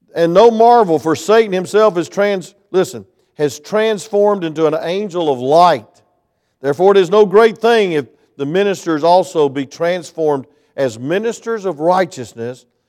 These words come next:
whose end shall be according to their works." And so, folks, the teaching of false doctrine, but the twisting of the Word of God is mentioned.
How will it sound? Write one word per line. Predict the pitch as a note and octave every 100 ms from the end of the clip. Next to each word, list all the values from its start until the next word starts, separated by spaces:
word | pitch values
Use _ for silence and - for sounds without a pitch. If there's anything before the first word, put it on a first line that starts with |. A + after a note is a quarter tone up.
| _
whose | - C#3 C3+
end | G3 G#3 A3+ G#3+
shall | F3+ D#3+
be | D#3
according | C#3+ - F#3 G3 G3
to | E3 C#3
their | C3 B2+
works." | A2+ A2 C3+ D3 A2+ - - - _ _ _ _ _
And | D3+
so, | F#3 F#3
folks, | G#3+ G#3
the | F#3 F3+
teaching | - A#3+ A#3+ A3 F#3+
of | D#3+
false | G3 F#3+ D#3+
doctrine, | C#3 F#3 G3+ - D3+ - _ -
but | E3+
the | E3+
twisting | D3+ - A3+ A#3 A#3 G#3+ G3+
of | E3
the | E3
Word | D#3+ F3+
of | F3+ D3
God | E3+ F3+ C#3 A2 - _ _ _
is | C#3 C3
mentioned. | D3 F3+ - C#3+